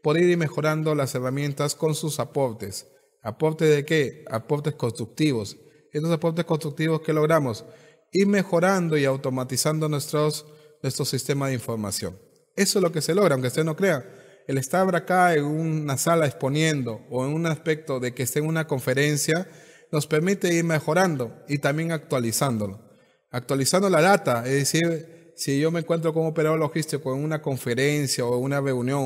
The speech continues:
o me encuentro con un amigo de años en un tal sitio, que me puede, "Mira, hay un operador logístico muy bueno que tiene este tipo de respaldo", pum, lo pongo. Y eso me permite, digamos, que un usuario cuando dice, "Necesito un operador logístico", entra a la página web,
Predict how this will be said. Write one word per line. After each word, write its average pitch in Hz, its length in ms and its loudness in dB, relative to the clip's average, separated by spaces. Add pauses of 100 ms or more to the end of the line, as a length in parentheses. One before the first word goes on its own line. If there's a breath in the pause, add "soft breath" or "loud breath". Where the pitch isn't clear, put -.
o 127 100 -4
me 131 100 -2
encuentro 156 400 -2
con 151 100 -2
un 151 80 -2
amigo 151 300 0
de 139 140 2
años 143 440 0
en 123 120 -6
un 127 120 -4
tal 139 200 -2
sitio, 143 400 -2 (400 loud breath)
que 139 100 0
me 139 140 -2
puede, 190 640 4
"Mira, 151 300 0
hay 151 100 0
un 170 100 -2
operador 156 300 0
logístico 151 480 0
muy 165 160 2
bueno 165 460 4 (280 loud breath)
que 127 140 -4
tiene 156 240 -2
este 156 220 -2
tipo 156 240 -2
de 160 80 4
respaldo", 165 720 0
pum, 147 180 4
lo 117 160 -2
pongo. 101 640 -6 (100)
Y 156 120 2
eso 175 200 2
me 175 140 2
permite, 170 400 0
digamos, 160 380 0
que 165 160 2
un 175 280 2
usuario 160 380 4
cuando 139 220 0
dice, - 680 -6
"Necesito 196 460 2
un 196 60 2
operador 190 260 4
logístico", 180 560 0
entra 151 280 2
a - 20 4
la 147 160 0
página 160 320 0
web, 170 240 2